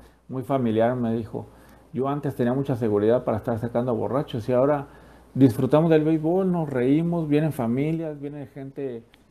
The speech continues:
con sus, con sus hijos a ver el béisbol y antes no, no había sucedido esto". Entonces,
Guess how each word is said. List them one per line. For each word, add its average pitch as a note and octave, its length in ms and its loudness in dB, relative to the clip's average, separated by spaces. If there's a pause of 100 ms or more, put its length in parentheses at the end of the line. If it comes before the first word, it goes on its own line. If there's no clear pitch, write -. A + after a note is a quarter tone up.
(140)
con B2+ 140 -10
sus, A#2+ 360 -16
con A#2 160 -12
sus A2+ 280 -20
hijos D3 360 -10
a C3 80 -12
ver B2+ 140 -8
el C3 120 -12
béisbol C#3 460 -10
y C#3 60 -8
antes C3+ 220 -14
no, C#3+ 200 -12
no C#3 140 -14
había C#3 200 -10
sucedido C3 560 -12
esto". - 280 -16 (540)
Entonces, D3+ 320 -4